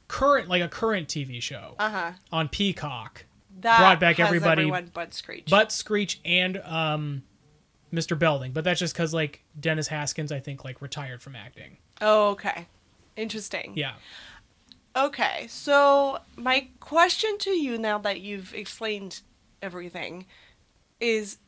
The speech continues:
Speaker 2: this show was enjoyable and made sense at the time that you watched it?
Speaker 1: I mean, like,
Speaker 2: <laughs>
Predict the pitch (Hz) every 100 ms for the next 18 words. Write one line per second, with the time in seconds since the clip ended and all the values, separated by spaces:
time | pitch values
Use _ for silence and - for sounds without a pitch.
0 | _ _ _ _ _ - 196 254 339 -
1 | - - 262 247 226 226 214 202 202 196
2 | 190 190 202 196 196 - 185 180 185 185
3 | - 170 170 165 165 165 - - - -
4 | 240 285 277 269 262 - - - - -
5 | - _ _ _ _ _ _ _ _ _
6 | 285